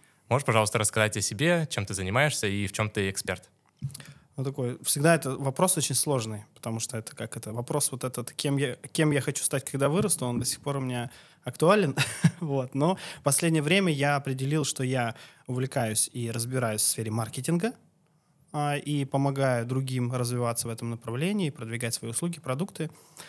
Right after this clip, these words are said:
Speaker 2: Ну и также создаю различные события, в основном это ивенты, деловые события, и тоже их продвигаю. То есть вот эти два направления, которые сейчас,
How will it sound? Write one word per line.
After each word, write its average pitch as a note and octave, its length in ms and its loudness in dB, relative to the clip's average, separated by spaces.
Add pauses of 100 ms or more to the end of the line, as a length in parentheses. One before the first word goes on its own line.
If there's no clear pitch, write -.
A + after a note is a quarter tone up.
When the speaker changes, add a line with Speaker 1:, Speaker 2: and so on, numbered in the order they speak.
(120)
Speaker 2:
Ну B3+ 100 4
и F#3 60 0
также E3 360 2
создаю C#3+ 360 2
различные C3 400 0
события, E3 520 0
в C#3+ 60 -2
основном B2 380 -2
это A#2 160 -6
ивенты, E3+ 800 0 (280)
деловые C#3 380 0
события, D3 680 -2
и D3+ 120 -4
тоже C3 240 -2
их A#2 80 -6
продвигаю. A2 560 -6
То - 60 -16
есть - 120 -8
вот D3 160 -6
эти D3 160 -6
два B2+ 140 -2
направления, C3 500 -4
которые A#2 320 -10
сейчас, - 420 -6